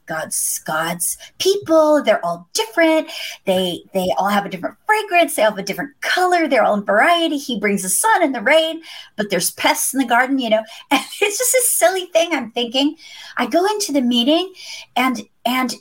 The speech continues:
it's already started and the worship is going on and the women are singing. And all of a sudden, above all of the voices, this one voice rises up and singing in tongues in this different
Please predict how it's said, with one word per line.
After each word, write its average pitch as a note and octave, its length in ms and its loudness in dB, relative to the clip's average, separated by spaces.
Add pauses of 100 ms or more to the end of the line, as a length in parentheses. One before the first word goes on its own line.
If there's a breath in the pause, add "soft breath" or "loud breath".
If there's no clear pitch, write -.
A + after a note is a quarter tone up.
(200)
it's B3 180 2
already D#4 460 0
started B3+ 480 2
and G#3+ 120 2
the G3+ 60 -2
worship C#4 460 0
is A#3 140 -4
going A3+ 360 0
on A#3+ 220 2
and G3+ 200 -2 (220 loud breath)
the G3 140 0
women E4 340 2
are C4 80 2
singing. B3 560 0
And F#3+ 160 -2
all F4+ 320 2
of D#4+ 60 -4
a D4+ 80 0
sudden, G#3 560 -4 (420 loud breath)
above A3 480 2
all F4 340 2
of D#4 120 -4
the C#4 100 0
voices, A3+ 640 -2 (560 loud breath)
this A#3+ 240 0
one E4 640 0
voice B3+ 500 0
rises A3+ 460 -2
up G3+ 240 -2
and G#3 320 -2
singing D4+ 500 4
in G#3+ 140 -4
tongues - 500 -2
in G#3 100 2
this G3 200 -2
different - 320 -8